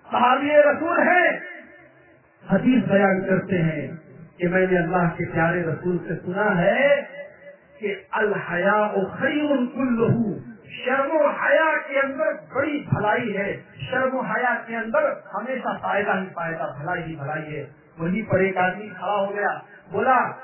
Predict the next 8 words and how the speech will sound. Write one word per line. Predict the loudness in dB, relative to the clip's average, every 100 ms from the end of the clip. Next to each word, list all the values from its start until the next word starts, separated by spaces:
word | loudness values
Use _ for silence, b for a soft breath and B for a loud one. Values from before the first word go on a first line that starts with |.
| -18 -8
"لیکن | -8 -6 -8
میں | -6 -4
نے | -2 -4
کہیں | -2 -2 -2 -4
کہیں | -4 -6
پڑھا | -2 0 2
ہے | 0 -6 -10 -20
کہ | -10